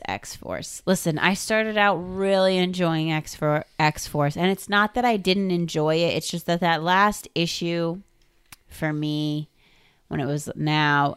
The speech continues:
everything's from Beast's perspective, and I'm Beast, and I'm amazing, and I could never be wrong, and I'm the leader of this team because I'm the smarty smart smart pants, and y'all are dumb, and I'll just sit here and pull, puppet you and pull your strings." Like,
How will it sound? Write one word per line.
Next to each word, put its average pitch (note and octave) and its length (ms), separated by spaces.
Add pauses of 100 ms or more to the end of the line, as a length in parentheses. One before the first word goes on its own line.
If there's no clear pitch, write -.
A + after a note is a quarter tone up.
everything's D#3+ 380
from B3 160
Beast's E3+ 400
perspective, D3 640
and C3 80
I'm F3+ 240
Beast, F#3+ 340
and D3+ 80
I'm E3 100
amazing, D3+ 500
and B2+ 80
I C#3 80
could D3 120
never D3+ 280
be D3 120
wrong, C#3+ 360
and - 100
I'm E3 200
the D3+ 100
leader D#3 220
of C#3+ 100
this D3+ 160
team D3+ 220
because D3 260
I'm D3+ 180
the E3 60
smarty F3 320
smart G3+ 300
smart B3 280
pants, D3 300
and C#3+ 100
y'all D#3 240
are F#3+ 100
dumb, F#3 480
and - 120
I'll D3 100
just E3 180
sit F3 160
here F3+ 200
and F3 140
pull, F#3 220
puppet - 400
you C#3 180
and - 120
pull F#3+ 200
your G3+ 160
strings." D#3 600
Like, C3+ 240